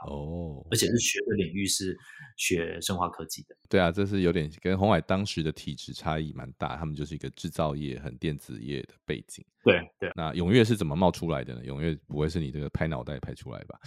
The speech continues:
Speaker 1: <laughs>
Speaker 2: <laughs> 当然不是，当然不是。这个，这当然这个中间，呃，必须说这中间是
Speaker 1: 嗯。
Speaker 2: 非常，非常多的贵人跟，
Speaker 1: 嗯。
Speaker 2: 跟运气。
Speaker 1: 对，
Speaker 2: 就是
Speaker 1: 对。
Speaker 2: 这中间的过程里面，
Speaker 1: 嗯。
Speaker 2: 我在前期我是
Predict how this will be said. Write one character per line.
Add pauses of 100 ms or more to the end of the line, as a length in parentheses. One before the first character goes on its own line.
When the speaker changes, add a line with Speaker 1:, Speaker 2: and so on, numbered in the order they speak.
(100)
Speaker 1:
<laughs>
Speaker 2:
<laughs>
当
然
不
是，
当
然
不
是。
这
个， (200)
这
当
然
这
个
中
间， (340)
呃，
必
须
说
这
中
间
是
Speaker 1:
嗯。 (260)
Speaker 2:
非
常，
非
常
多
的
贵
人
跟，
Speaker 1:
嗯。
Speaker 2:
跟
运
气。
Speaker 1:
对， (160)
Speaker 2:
就
是
Speaker 1:
对。
Speaker 2:
这
中
间
的
过
程
里
面，
Speaker 1:
嗯。 (100)
Speaker 2:
我
在 (220)
前
期
我
是